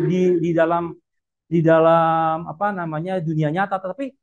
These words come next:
untuk molekul dia bervibrasi ya memang begitu. Jadi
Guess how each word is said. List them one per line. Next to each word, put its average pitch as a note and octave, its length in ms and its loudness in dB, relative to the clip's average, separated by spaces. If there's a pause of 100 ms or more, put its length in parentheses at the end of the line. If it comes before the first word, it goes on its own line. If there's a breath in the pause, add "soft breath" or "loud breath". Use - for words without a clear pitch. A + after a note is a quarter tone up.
(140)
untuk G3 240 2
molekul A3 480 6
dia D4 80 6
bervibrasi A#3 720 4
ya G#3 160 4
memang F#3 400 -2
begitu. G#3 560 -2
Jadi F#3 260 -6